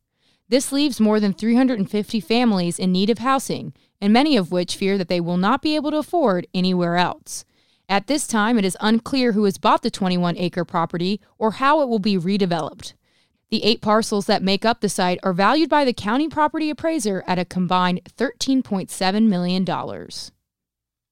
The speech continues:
Saint Petersburg-based Jabil said Tuesday it's projecting that the spread of the coronavirus will hurt its second quarter performance. Jabil,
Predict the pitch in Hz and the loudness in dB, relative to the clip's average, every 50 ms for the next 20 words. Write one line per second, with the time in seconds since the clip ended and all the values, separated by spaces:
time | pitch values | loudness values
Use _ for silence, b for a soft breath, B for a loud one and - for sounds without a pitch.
0 | _ _ _ _ _ _ _ _ _ _ _ _ _ _ _ _ _ _ _ _ | _ _ _ _ _ _ _ _ _ _ _ _ _ _ _ _ _ _ _ _
1 | _ _ _ _ _ _ _ - - - 302 311 - - - 302 330 381 415 - | _ _ _ _ _ _ _ -8 -2 -2 -2 -2 -2 -2 -2 0 2 2 0 0
2 | - - 285 285 285 247 220 - - 214 220 208 156 - - 185 190 240 226 180 | 0 -2 -2 0 0 -2 -2 -2 0 0 0 0 -2 -4 -4 -2 -2 -2 -2 -2
3 | 170 165 - - 226 226 214 - - - 277 302 285 - - 202 196 190 190 190 | -6 -6 -4 -2 -2 -2 -2 -2 -4 -2 -2 -2 0 0 0 0 2 2 0 0
4 | 185 - - - 262 226 - 294 294 - - 392 403 381 339 254 - 214 - - | -2 -4 -4 -4 -4 0 0 0 -2 0 -2 -4 -4 -4 -6 -6 -6 -6 -6 -6
5 | - 247 247 277 302 311 226 214 202 - - 196 202 226 262 285 254 185 175 175 | -2 -2 0 0 0 -2 -2 -4 -6 -4 -4 0 0 2 2 2 2 2 0 0
6 | 175 175 175 175 - - - 202 190 - - 311 349 - 214 185 - - - - | -2 -2 -4 -6 -8 -8 -8 -8 -6 -6 -8 -10 -6 -6 -6 -6 -6 -8 -6 -4
7 | 226 240 - 277 254 - - - 208 208 208 202 - - 180 - - - 196 190 | -6 -4 -4 -6 -8 -6 -4 -2 0 0 0 -2 -2 -6 -8 -8 -4 -2 0 0
8 | 180 156 - - - - - - - _ _ _ _ - - 247 254 294 247 208 | 0 -2 -6 -12 -14 -16 -16 -16 -18 _ _ _ _ 0 2 4 4 4 2 0
9 | 185 170 175 208 | 0 0 -2 -4